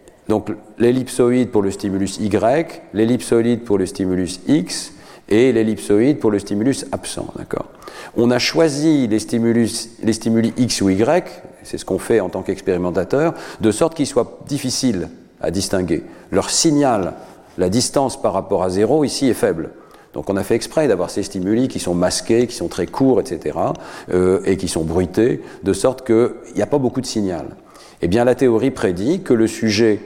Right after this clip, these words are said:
va placer ses frontières en vert, ici, et il va y avoir un certain nombre d'essais où il va dire « j'ai vu », parce que le vecteur par hasard dans cet ellipsoïde a été plus, a été au-delà de ses frontières, donc là il va dire « j'ai vu »,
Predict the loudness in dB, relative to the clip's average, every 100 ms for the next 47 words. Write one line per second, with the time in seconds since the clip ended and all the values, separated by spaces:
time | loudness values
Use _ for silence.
0 | -12 -6 -2 0 0 0 0 -2 -2 -2
1 | -2 0 0 0 0 2 2 2 -2 -6
2 | -2 0 0 -4 -12 -4 2 4 6 4
3 | 4 2 0 2 2 2 2 2 2 2
4 | 2 -4 -18 -2 2 4 4 2 2 0
5 | 0 0 0 -2 -8 -12 -2 0 2 2
6 | 2 0 0 0 0 2 0 0 -4 -14
7 | -20 -20 -20 -10 -2 -2 0 0 0 -2
8 | 0 2 4 2 -2 -8 -2 0 2 0
9 | -2 0 0 0 0 0 2 2 2 2
10 | 0 -2 -6 -6 -2 -2 -4 -6 -4 2
11 | 2 2 0 0 0 0 -2